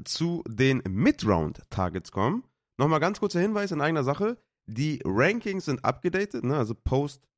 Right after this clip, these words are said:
Hopkins Signing bei den Titans.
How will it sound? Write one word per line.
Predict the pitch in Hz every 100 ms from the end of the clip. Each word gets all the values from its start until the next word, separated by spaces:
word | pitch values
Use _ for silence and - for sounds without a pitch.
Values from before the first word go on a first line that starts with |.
| -
Hopkins | 160 - 151 143 147 - -
Signing | - 139 135 143 135 123 98
bei | 85 123
den | 180 170
Titans. | 147 143 139 139 143